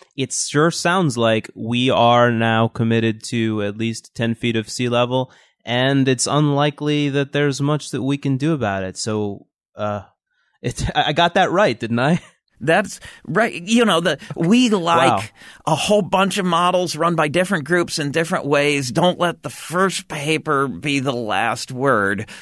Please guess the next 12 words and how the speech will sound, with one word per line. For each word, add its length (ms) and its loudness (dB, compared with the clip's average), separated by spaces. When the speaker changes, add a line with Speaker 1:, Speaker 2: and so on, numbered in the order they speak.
Speaker 2:
but 320 0
that's 480 -2
the 420 -2
best 440 -10
estimate 420 -8
we've 240 -4
got 260 -4
now. 540 -4
But 280 0
if 320 0
we've 240 0
committed 580 -2